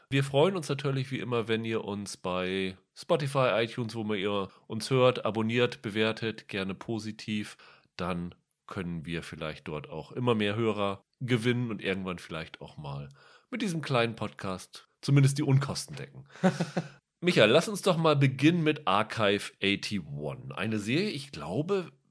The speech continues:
Speaker 1: die ist in Deutschland gerade in den Netflix Top Ten ziemlich weit oben.
Speaker 2: Ja.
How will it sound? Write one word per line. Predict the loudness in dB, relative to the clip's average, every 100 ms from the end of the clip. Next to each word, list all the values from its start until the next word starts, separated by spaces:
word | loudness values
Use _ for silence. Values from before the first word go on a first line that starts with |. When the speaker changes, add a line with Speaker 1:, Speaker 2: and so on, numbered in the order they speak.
| _ -14 -6
Speaker 1:
die | -6 -6 _ -2
ist | -2 -2 -6
in | -2
Deutschland | 2 2 0 -4
gerade | 0 2 0
in | -2
den | -4 -2
Netflix | -2 -2 -4 -6 -4
Top | -6 -4
Ten | -4 -4
ziemlich | -4 -4 0
weit | -2 0
oben. | -2 -2 -6 -4
Speaker 2:
Ja. | -4